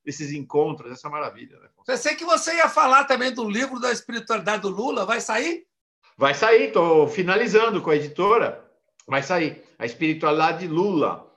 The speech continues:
Speaker 1: O que que é a espiritualidade Lula? Oração, meditação, militância, andar boquiaberto pelo mundo. Então, o Lula é um desses, né? Anda boquiaberto pelo mundo.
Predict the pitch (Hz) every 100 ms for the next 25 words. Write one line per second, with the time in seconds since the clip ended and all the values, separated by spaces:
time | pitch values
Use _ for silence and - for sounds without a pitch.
0 | _ - 143 214 208 220 208 208 185 185
1 | 165 160 165 117 - - - 202 196 -
2 | 214 165 107 - _ _ _ 175 202 170
3 | 156 127 - - 135 107 87 _ 151 185
4 | 160 - 123 113 101 - - - _ _
5 | - 143 139 151 143 147 110 120 123 -
6 | 135 123 104 98 _ 294 320 208 262 254
7 | 220 190 185 117 107 139 139 160 156 156
8 | 135 117 113 - - 104 107 _